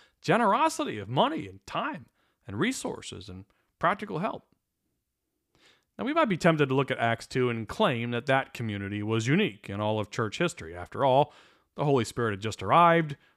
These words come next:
the kingdom had just been incepted, and Luke is powerfully portraying the birth of a brand new reality. And after Stephen's martyrdom a few chapters later,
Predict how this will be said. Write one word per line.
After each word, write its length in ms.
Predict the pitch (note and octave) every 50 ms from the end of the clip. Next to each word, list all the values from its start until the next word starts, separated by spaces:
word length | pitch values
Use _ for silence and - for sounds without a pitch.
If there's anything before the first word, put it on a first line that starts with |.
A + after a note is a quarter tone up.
| _ -
the 80 | D#3 -
kingdom 280 | - A#2 G#2+ G#2+ G#2
had 140 | G#2 G#2+ G#2+
just 180 | A2+ A2 - -
been 140 | A2 G#2
incepted, 500 | G#2 G#2 - - D#3+ D3+ - - - D3
and 180 | C#3 C3 A#2 G#2+
Luke 220 | A2+ A#2+ A#2+ -
is 100 | A2+ G2
powerfully 580 | - _ - - D3+ D3 C#3 B2+ A#2 - A#2+ G#2+
portraying 540 | - G2+ G2 - - F3 D#3+ C#3 C3 B2+ A#2+
the 80 | A2
birth 320 | G2+ G2+ A2+ A#2 A2 - -
of 120 | A2 G#2
a 100 | G#2 G#2
brand 580 | G2+ G2 F#2+ G2+ A#2+ _ - G#2+ A#2 A2 G#2+ A2
new 140 | A2 G2+ F#2
reality. 480 | F#2 G#2+ E3 G3 F#3 B2 F2 F2+ F#2+ _ _ _ _ _ _ _ _ _ _ _ _ _ _ _ _ -
And 120 | D#3+ E3
after 260 | F3 E3 - C#3+ B2
Stephen's 420 | - - - E3 D3 C#3+ B2 A2 G#2+
martyrdom 440 | B2+ C#3+ D#3 D3+ C#3 C3 B2 A2+
a 40 | G#2
few 160 | - - C#3
chapters 420 | A#2+ - C3+ A#2+ A#2 - - G#2 A2+
later, 360 | D#3+ F#3 D#3+ A#2+ A#2 C#3 D3